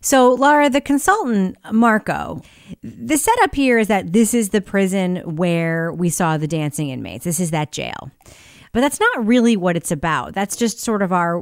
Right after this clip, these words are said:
way in. That's, like, the excuse, basically, for, like, <laughs> telling us this story, is that everybody knows this place because of that. It's really about Marco, but it's also about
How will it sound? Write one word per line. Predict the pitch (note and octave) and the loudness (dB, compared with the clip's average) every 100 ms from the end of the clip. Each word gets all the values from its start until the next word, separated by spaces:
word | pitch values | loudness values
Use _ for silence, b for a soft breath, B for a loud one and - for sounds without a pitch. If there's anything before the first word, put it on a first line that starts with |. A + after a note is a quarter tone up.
| - | -6
way | F#3+ F#3 F#3+ F#3 | -2 2 2 2
in. | F#3+ F#3+ E3 D3 D#3 | 0 -2 -2 -4 -6
That's, | D#3+ D#3+ F3 | -8 -6 -8
like, | E3 | -6
the | F3 | -6
excuse, | D#3+ - - C4 A#3+ - | -8 -8 2 4 4 2
basically, | F3 F3 D#3 E3 D3+ | 0 0 -4 -4 -4
for, | - | -4
like, | E3 D#3+ - | -4 -6 -6
<laughs> | |
telling | - A3 G3+ | -2 2 4
us | F#3+ - | 2 0
this | F#3+ - | -4 -4
story, | - E4 G#3 E3 | 0 2 2 2
is | D#3+ | -2
that | E3+ | -6
everybody | F3 F3 E3+ | -6 -4 -2
knows | F3+ F#3 F#3+ | 2 2 2
this | F3+ | -2
place | - E3 D#3 | -6 -6 -6
because | - D#3+ D3+ D#3+ | -6 -4 -4 -4
of | G#3 | -4
that. | C#3+ C3+ D#3 - B B B B A#3 - | -4 -4 -6 -8 B B B B -10 -2
It's | B3+ - | 0 0
really | A3+ C4+ G#4 A#4+ E4+ | -2 0 0 2 0
about | A#3+ A3 G#3 | 2 2 2
Marco, | F#3+ G3 A3 A#3 E3+ D3+ D#3 - | 0 0 0 0 -2 -2 -4 -4
but | B3+ | -2
it's | C#4 B3+ | -2 -2
also | C4+ A#4+ - G#4+ | -2 -2 0 0
about | A3 E3+ D#3+ D#3 D#3 D#3 - - | 0 0 -2 -2 -2 -4 -6 -10